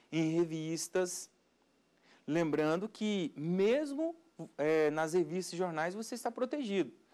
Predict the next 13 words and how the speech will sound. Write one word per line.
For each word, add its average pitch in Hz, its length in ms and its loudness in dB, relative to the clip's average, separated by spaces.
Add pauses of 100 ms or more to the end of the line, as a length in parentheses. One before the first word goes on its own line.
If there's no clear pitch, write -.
(180)
Caso 156 280 -2
você 151 140 -8
não 147 120 -2
autorize, 196 640 0 (240)
você 180 220 -2
tem 190 180 -4
direito 165 340 -2
à 170 60 -2
proteção. 165 600 -2 (720)
E 311 80 2
falar 214 520 2
em 196 360 -2
proteção 202 760 0